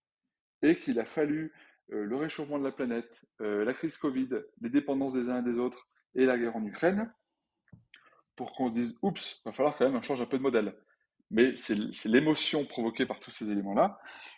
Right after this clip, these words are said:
qui nous font tendre l'oreille vers celles et ceux qui, euh, nous amènent vers la raison, euh, petit à petit. Euh, et c'est comme si tu fumes, euh, ben, voilà, c'est écrit « Fume-tu », c'est rationnel, hein, sur le parquet, c'est marqué dessus,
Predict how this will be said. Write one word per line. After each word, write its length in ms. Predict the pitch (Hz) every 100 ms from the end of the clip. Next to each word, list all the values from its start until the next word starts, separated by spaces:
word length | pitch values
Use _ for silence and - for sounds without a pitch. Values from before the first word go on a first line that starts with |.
| _
qui 140 | - 147
nous 140 | 151
font 260 | - 151 135
tendre 340 | 180 190 160
l'oreille 440 | 139 131 170 226 233 _ _ _ _
vers 200 | 117 120
celles 300 | - 180 139
et 60 | 127
ceux 300 | - 226 -
qui, 320 | - 147 165
euh, 120 | 131
nous 200 | 117 110
amènent 240 | 127 147 160
vers 140 | 123
la 100 | 110
raison, 380 | 107 113 190 160
euh, 140 | 113
petit 300 | 107 113 -
à 40 | 147
petit. 360 | 175 - - _ _ _ _ -
Euh, 480 | 101 95 90 90 98 95
et 140 | 98
c'est 240 | 98 104 -
comme 160 | 120
si 140 | - -
tu 120 | -
fumes, 300 | - 147 175
euh, 160 | 113
ben, 500 | 98 98 95 95 92
voilà, 200 | 92 110
c'est 120 | 160 120
écrit « 180 | - 113
Fume-tu », 460 | 123 117 107 -
c'est 220 | 117 113 110
rationnel, 400 | 101 - 165 202
hein, 60 |
sur 140 | 147 107
le 60 |
parquet, 320 | 104 - 165 185
c'est 140 | -
marqué 260 | 107 - 107
dessus, 300 | - 185